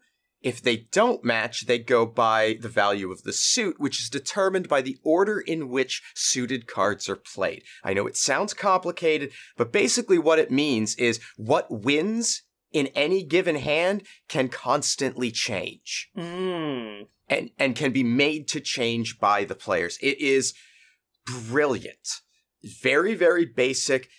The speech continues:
Speaker 1: A full game takes only about half an hour to play. And it is so good from either end strategically. Uh, I love it.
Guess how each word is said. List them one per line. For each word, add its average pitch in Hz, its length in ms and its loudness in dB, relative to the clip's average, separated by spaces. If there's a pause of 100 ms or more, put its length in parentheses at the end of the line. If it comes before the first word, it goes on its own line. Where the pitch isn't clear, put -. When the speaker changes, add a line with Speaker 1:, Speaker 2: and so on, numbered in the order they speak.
(140)
Speaker 1:
A 127 80 -4
full 175 320 2
game 139 680 0
takes 117 400 -2
only 120 280 -2
about 104 240 0
half 120 320 -6
an 117 140 4
hour 98 260 2
to 92 80 -6
play. - 480 -8 (280)
And 110 520 4
it 135 220 0
is 117 440 0 (480)
so 156 600 4
good 117 460 2
from 110 380 -2
either 147 480 2
end 104 360 0
strategically. 110 1000 -6 (460)
Uh, - 340 -2 (360)
I 135 160 0
love 117 280 0
it. - 160 -10